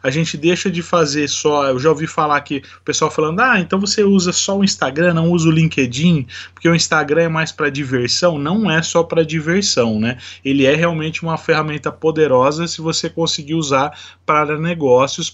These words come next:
pra criar aí uma, um bom relacionamento com clientes, com futuro clientes, pra você vender, pra você se conectar com as pessoas, e ele tem demonstrado isso através das suas atualizações, né? O pacote começa hoje, dia vinte e um, com essas atualizações.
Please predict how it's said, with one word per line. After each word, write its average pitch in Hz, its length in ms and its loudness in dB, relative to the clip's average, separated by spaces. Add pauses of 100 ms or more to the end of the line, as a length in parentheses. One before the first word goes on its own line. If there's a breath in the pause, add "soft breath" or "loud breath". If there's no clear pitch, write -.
pra 147 220 2
criar 135 460 -4
aí 160 140 2
uma, 151 160 -6
um 139 160 -6
bom 135 220 -4
relacionamento 143 1040 -2 (280 loud breath)
com 131 220 -4
clientes, 139 840 0
com 135 180 -6
futuro 147 420 -4
clientes, 135 640 0
pra 139 160 2
você 143 260 0
vender, 135 760 2 (280 loud breath)
pra 135 140 2
você 143 380 0
se - 200 -6
conectar 151 640 -2
com - 100 -4
as - 100 -2
pessoas, 143 720 0
e 180 160 0
ele 185 140 -2
tem 185 260 0
demonstrado 185 800 2
isso 160 380 -2
através 165 500 0
das 165 140 -2
suas 165 220 -4
atualizações, 170 880 0
né? 127 180 -8 (260 loud breath)
O 139 80 -6
pacote 160 540 0
começa 156 560 0
hoje, 175 480 2
dia 160 220 2
vinte 160 440 -4
e 151 60 -4
um, 143 300 -2
com 190 100 0
essas 143 240 -2
atualizações. 131 1000 0